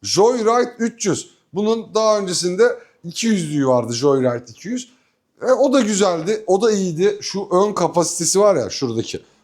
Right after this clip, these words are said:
Şu ön kapasite çok değerli arkadaşlar. Yani bazı insanların o kadar çok işine yarıyor ki Joyride'ın iki yüzlük modelinde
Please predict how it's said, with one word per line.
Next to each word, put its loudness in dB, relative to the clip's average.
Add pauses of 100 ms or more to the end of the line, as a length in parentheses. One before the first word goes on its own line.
(120)
Şu 0 (500)
ön 2
kapasite -2 (120)
çok -2
değerli 2
arkadaşlar. -2
Yani -4
bazı 2
insanların -2
o -6
kadar 0
çok -6
işine -4
yarıyor 0
ki -10 (240)
Joyride'ın 0
iki -12
yüzlük -4
modelinde 0